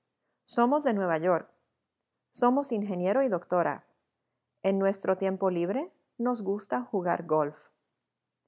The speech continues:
Página cincuenta y seis. Page fifty-six. Second person plural, ustedes. I will read both sides of the dialogue. ¿Cómo se llaman? Nos llamamos Roberto y Nadia.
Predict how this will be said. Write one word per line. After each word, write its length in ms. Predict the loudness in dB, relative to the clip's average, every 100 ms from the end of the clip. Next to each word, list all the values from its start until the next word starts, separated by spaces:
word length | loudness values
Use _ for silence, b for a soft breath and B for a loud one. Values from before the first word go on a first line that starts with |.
| _ _ _ _ _ _ _
Página 400 | 0 0 -2 -4
cincuenta 560 | -6 -8 -6 -8 -8 -10
y 60 |
seis. 540 | -6 -4 -4 -8 -16 -20 _ _ _ _ _ _
Page 180 | -10 -8
fifty-six. 760 | -8 -8 -10 -12 -12 -12 -18 -20 _ _ _ _ _ _ -18
Second 440 | -2 -2 -2 -6
person 360 | -4 -4 -8 -12
plural, 480 | -8 -6 -4 -8 -12
ustedes. 760 | -14 -10 -2 -2 -2 -6 -16 -20 _ _ _ _ _ _ _ _ _ _ _ _ _ -2
I 140 | 0
will 120 | 0
read 220 | 0 -2 2
both 200 | 2 2
sides 340 | -2 -4 -4
of 60 | -8
the 60 |
dialogue. 540 | -4 -4 -4 -6 -8 -12 _ _ _ _ _ _ _ _ -4
¿Cómo 240 | -2 -2
se 140 | -2 0
llaman? 440 | 0 -2 -6 -12 _ _ _ _ _ -4
Nos 240 | -2 0
llamamos 480 | 0 0 0 -2 -2
Roberto 380 | 0 0 -2 -4
y 40 |
Nadia. 420 | -4 -4 -6 -12